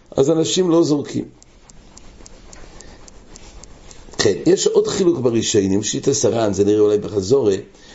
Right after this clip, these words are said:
שיטה סרן, שבאמת תמיד בכל גבנה, אם אישה אסרה בנדר רק על עצמה, אז למעשה אין היתר טיטול לאף אחד, ולא אומרים שזה חוזי לאחרים. זה דעת סרן.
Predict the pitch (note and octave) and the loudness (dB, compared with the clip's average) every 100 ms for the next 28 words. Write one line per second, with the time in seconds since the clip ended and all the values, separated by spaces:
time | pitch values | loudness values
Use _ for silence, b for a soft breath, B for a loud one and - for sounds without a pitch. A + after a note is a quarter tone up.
0 | B - D#3 E3 C3+ - A2+ G#2+ C3+ A2+ | B -2 -2 2 0 0 0 0 0 -4
1 | A2 B2 B B B - G#2+ G2 C3+ E3 | -6 -10 B B B -2 2 2 2 -2
2 | - - - C3 D3 G2 - F3 F3 A#2 | -4 -6 0 2 2 0 0 0 0 0
3 | G#2 E2 - - - B B B B B | -2 -6 -16 -20 -20 B B B B B
4 | B - F#3+ B2+ F2+ - G#2 - C#3+ C3+ | B 0 2 0 -2 -2 -2 0 0 -2
5 | - C3+ G#2+ G#2 G#2+ A#2+ G2 F2 - - | -2 -2 0 0 0 0 0 -2 -6 -16
6 | - G2+ C3+ - A2 F#2 - - G#2+ C3+ | -2 0 0 0 0 -2 -4 -2 -2 -2
7 | F3+ - - - B B B B - G#2+ | -8 -14 -20 -20 B B B B 0 0
8 | G#2 G#2 A2 B2+ F3 - D3+ B2 D3 D#3 | 2 2 2 2 0 0 0 0 0 0
9 | D#3 C#3 C#3 D#3 D3+ C3 A#2 B2 C3+ B2 | 0 -4 -2 -2 0 0 0 -4 -4 -2
10 | G#2 G#2+ C#3+ D3 C#3 A2+ A#2+ A2+ A#2+ A#2 | 2 2 2 2 -2 0 -2 0 0 2
11 | A2+ G2+ - G2 - - - - - B | 2 0 0 -2 -2 -12 -20 -20 -20 B
12 | B B B B - A#2+ B2 A#2+ - G2+ | B B B B 0 2 2 0 0 0
13 | F#2 | -2